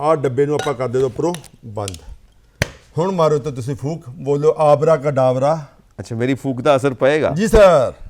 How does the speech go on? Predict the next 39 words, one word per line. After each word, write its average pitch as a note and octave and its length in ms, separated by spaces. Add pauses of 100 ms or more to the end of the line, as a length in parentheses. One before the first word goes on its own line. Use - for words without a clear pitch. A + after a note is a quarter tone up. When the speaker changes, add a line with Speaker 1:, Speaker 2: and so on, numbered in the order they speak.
(760)
Speaker 2:
ਆਬਰਾ B2+ 380
ਕਾ C#3+ 280
ਡਾਬਰਾ। G2+ 540 (300)
Speaker 1:
ਗਿਲੀ A3 260
ਗਿਲੀ E3+ 180
ਛੂ। B2 260 (120)
Speaker 2:
ਗਿਲੀ D3 200
ਗਿਲੀ A#2+ 200
ਛੂ। G2 280 (280)
Speaker 1:
ਇਹ F#3 120
ਸਾਡਾ E3+ 300
ਇੱਕ F3 200 (240)
ਨਾਰਾ। D3 640
Speaker 2:
ਨਾਰਾ। G2 400 (120)
Speaker 1:
ਨਾਰਾ G3 320
ਬੜਾ F#3+ 300 (420)
Speaker 2:
ਪਿਆਰਾ। A#2 200
Speaker 1:
ਪਿਆਰਾ। A#2 300 (160)
Speaker 2:
ਮੰਤਰ A#2+ 300
Speaker 1:
ਇਹ G#3+ 100
Speaker 2:
ਹੈ। D#3 60
Speaker 1:
ਜਾਦੂਗਰਾਂ F#3 500
ਦਾ D3 100
ਨਾਰਾ। C3+ 520
Speaker 2:
ਠੀਕ C3 200
ਹੈ। D#3 60
Speaker 1:
ਆਬਰਾ D#3+ 300
ਕਡਾਬਰਾ, C3+ 540
ਗਿਲੀ A#2+ 280
ਗਿਲੀ A2 160
ਛੂ। F#2 140 (540)
Speaker 2:
ਹੂੰ। F#2 140 (300)
Speaker 1:
ਬਾਲ D3+ 200
ਕਿੱਥੇ F3 240
ਆ? F#3 120 (540)
Speaker 2:
ਬਾਲ A#2+ 260
ਇਹਦੇ D3 140
ਵਿੱਚ C3 180
ਸੀਗੀ। G2 320